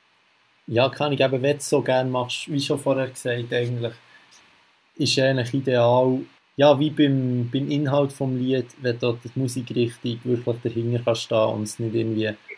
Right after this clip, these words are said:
aufgesetzt ist oder du hast das Gefühl, du bist die passende Schlagersängerin, bist wegen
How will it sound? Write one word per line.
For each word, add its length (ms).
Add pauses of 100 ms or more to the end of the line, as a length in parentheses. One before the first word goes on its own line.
(180)
aufgesetzt 640
ist 300
oder 240
du 160
hast 120
das 160
Gefühl, 280
du 140
bist 480 (580)
die 100
passende 460
Schlagersängerin, 1040
bist 200
wegen 140